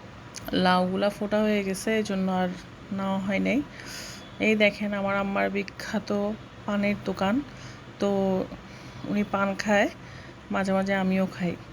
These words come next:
আমার মতো কে কে আছে জানাবেন। আহ, তো এই তো সুপারি, পান সুপারি দোকানটা দেখে খুবই ভালো লাগলো। আহ, খুব সুন্দর করে সাজানো গোছানো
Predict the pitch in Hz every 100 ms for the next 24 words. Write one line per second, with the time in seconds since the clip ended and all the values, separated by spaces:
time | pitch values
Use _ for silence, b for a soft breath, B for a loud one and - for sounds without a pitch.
0 | - - - 190 202 202 208 214 208 208
1 | 196 - 262 220 196 185 247 - - -
2 | - - - - 185 180 180 180 - -
3 | - - 196 196 185 247 294 - - -
4 | 190 196 190 196 202 190 190 190 196 202
5 | 202 196 196 190 202 202 202 - - 196
6 | 196 196 202 220 214 202 196 202 196 208
7 | 302 - B B B B - - 175 214
8 | - 214 214 220 214 208 208 208 202 196
9 | 196 196 190 196 202 196 208